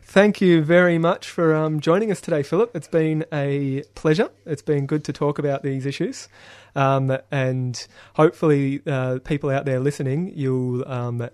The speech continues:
you'll look at climate with a new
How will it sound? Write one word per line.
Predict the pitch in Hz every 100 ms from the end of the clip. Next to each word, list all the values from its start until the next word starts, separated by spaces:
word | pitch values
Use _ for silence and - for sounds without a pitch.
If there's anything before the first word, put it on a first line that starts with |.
| _
you'll | 143 123 - _ - _
look | 147 156
at | 151
climate | - 143 139 131 -
with | 135 120 -
a | 127 120 120
new | 131 135 135 131 127 127